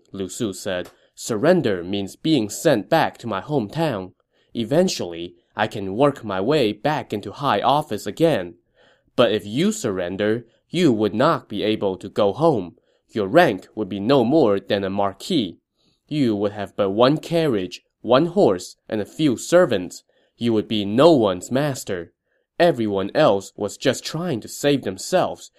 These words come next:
You must not listen to them. It is time to make a master plan for yourself."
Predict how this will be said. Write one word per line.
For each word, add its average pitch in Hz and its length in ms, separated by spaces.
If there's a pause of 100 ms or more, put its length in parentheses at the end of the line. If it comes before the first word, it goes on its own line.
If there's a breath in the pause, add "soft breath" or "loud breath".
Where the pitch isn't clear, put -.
(240)
You 151 240
must 98 260
not 123 420
listen 139 300
to 98 100
them. 92 380 (580)
It 160 140
is 113 180
time 110 460
to - 120
make 127 260
a 104 40
master 131 500
plan 123 440
for - 140
yourself." 101 640